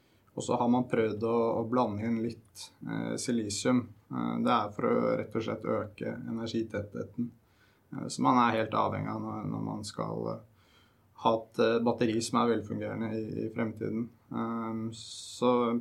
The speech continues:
problemet her er at du får en vanvittig sånn ekspansjon, en volumekspansjon, eh, når man bruker silisium fremfor grafitt. Eh, det gjør at egentlig battericellen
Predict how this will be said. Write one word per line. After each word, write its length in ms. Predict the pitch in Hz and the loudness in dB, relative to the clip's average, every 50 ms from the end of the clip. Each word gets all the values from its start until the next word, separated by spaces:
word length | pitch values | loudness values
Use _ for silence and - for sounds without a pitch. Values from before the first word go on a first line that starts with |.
| - - | -2 0
problemet 440 | - 139 127 123 120 110 107 117 131 | 0 2 4 4 4 4 4 6 8
her 140 | 147 147 139 | 8 8 10
er 160 | 127 113 110 | 8 6 4
at 60 | 110 | 2
du 80 | 123 120 | -2 -2
får 240 | - 117 113 113 | 2 2 4 4
en 100 | 117 120 | 4 4
vanvittig 420 | 123 117 110 117 113 - - 131 123 | 2 2 0 -2 -4 -2 -2 -2 0
sånn 320 | 117 117 117 120 117 117 - - - _ _ _ _ _ _ _ - | 2 4 4 4 2 0 -4 -12 -20 _ _ _ _ _ _ _ -6
ekspansjon, 760 | 120 - - - - 131 127 - - - 139 135 151 147 131 | -4 -4 -2 0 2 2 2 2 2 2 2 4 6 4 4
en 100 | 127 120 120 | 6 4 4
volumekspansjon, 880 | 120 113 113 120 123 117 - - - 127 123 - 151 156 143 - - - - - - - | 4 4 4 4 2 2 0 -2 0 0 2 4 6 6 6 4 2 -4 -12 -20 -16 -6
eh, 200 | - 120 117 117 117 | -4 -2 0 0 0
når 80 | 117 117 | 0 2
man 160 | 117 117 120 | 2 2 4
bruker 300 | 117 120 113 - - - | 2 2 0 0 -4 -6
silisium 580 | - - 110 113 110 104 104 - - 123 123 123 | -4 -2 -2 -2 -2 -2 -4 -2 0 0 0 0
fremfor 560 | 123 - 127 110 98 101 98 113 113 113 110 - - _ _ _ _ _ _ _ _ _ _ - | 0 0 -2 0 0 -4 -2 0 0 0 0 -4 -12 _ _ _ _ _ _ _ _ _ _ 4
grafitt. 560 | 120 127 127 185 196 208 202 - - - - _ _ _ _ - | 6 6 8 6 4 4 2 -6 -14 -18 -20 _ _ _ _ -4
Eh, 600 | - 123 120 120 120 120 120 117 120 117 117 117 117 117 | -2 -2 0 0 0 0 0 0 0 2 2 0 2 2
det 160 | 131 131 123 | 4 4 4
gjør 240 | 113 104 104 110 113 | 4 2 2 0 0
at 400 | 110 - - - - - - - - - - - | -2 -4 -8 -16 -16 -16 -16 -16 -18 -20 -12 -10
egentlig 440 | 110 110 107 101 - 117 117 113 | -8 -8 -8 -6 0 0 0 2
battericellen 1000 | 117 117 - - 120 110 107 104 104 101 104 - - - - 110 110 117 123 123 | 0 -4 -2 -2 -2 -2 -2 -4 -6 -8 -10 -10 -6 -6 -4 -2 0 0 -2 -2